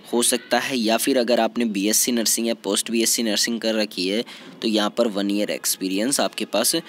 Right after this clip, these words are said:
होना चाहिए। वहीं registered नर-, nurse and midwife with central और state council, यहाँ पर आरएन और आरएम number भी यहाँ पर आपको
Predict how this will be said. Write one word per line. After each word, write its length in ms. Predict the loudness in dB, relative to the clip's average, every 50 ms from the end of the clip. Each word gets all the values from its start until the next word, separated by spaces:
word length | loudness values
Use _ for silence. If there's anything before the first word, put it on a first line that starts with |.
| -12 -20 -20 -16 -6 -2
होना 220 | 0 2 2 2
चाहिए। 440 | 2 0 0 0 2 2 2 0 -2 -6 -12 -18 -18 -18 -18 -18 -20 -20 -20 -20 -10 -2
वहीं 360 | 2 2 4 4 4 2 0 -4 -8 -20 -18 -10 -4
registered 520 | -2 0 2 2 0 0 0 0 0 2 2
नर-, 300 | 2 2 2 0 -2 -2
nurse 400 | -2 0 2 2 2 0 0 -2 -4 -4
and 240 | -2 0 0 0 0
midwife 440 | 0 0 2 2 2 2 0 -4 -8 -14 -16 -16 -16 -14 -8
with 240 | -4 -2 -2 -2 0 0 2 2
central 400 | 2 2 0 -2 -2 -2 -2 0
और 120 | 0 0
state 500 | 0 0 0 0 0 0 0 -2 -4 -4
council, 480 | -4 -6 -4 -4 -2 -2 -2 -2 -2 -2
यहाँ 120 | -4 -2
पर 160 | -2 -2 -2 -2 -2
आरएन 340 | -2 -2 0 0 0 0 2
और 140 | 0 2
आरएम 320 | 2 0 0 0 -2 -2 -2
number 360 | -4 -4 -4 -4 -4 -4 -4
भी 180 | -4 -4 -4 -2
यहाँ 160 | -2 -4 -4
पर 160 | -4 -4 -2
आपको 380 | -2 -4 -6 -8 -4 -2 -2